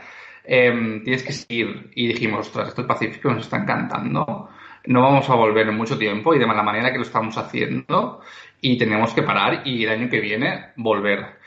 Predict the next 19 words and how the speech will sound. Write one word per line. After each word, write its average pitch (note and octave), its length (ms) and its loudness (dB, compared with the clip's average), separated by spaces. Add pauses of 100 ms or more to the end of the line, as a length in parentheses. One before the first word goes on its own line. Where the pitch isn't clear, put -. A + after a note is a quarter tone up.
(120)
Y A#2 120 -2
así - 160 -2
lo A2+ 80 4
hicimos, G#2+ 500 -2
¿no? B2+ 160 2
Y B2+ 80 4
lo A2+ 120 6
decidimos A#2 460 4
sobre D3 140 4
la A#2 60 2
marcha B2 280 0
y A#2+ 40 2
eso B2+ 120 -6
suponía C#3+ 460 0
alargar C#3 400 4
el C3 160 -2
va-, B2+ 140 0
el A#2 160 -6
viaje, C3 760 -4